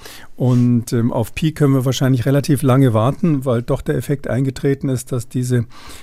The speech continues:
sehr weit optimierte Om-, Omikron-Variante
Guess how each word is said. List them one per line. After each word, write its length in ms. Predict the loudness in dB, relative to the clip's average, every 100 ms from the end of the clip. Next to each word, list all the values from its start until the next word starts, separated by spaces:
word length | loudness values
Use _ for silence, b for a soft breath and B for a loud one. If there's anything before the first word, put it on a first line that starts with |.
| B
sehr 240 | -2 0
weit 180 | 2 0
optimierte 640 | -2 -2 0 2 2 2 0
Om-, 240 | 2 0
Omikron-Variante 1080 | 2 0 0 0 0 2 0 0 0 0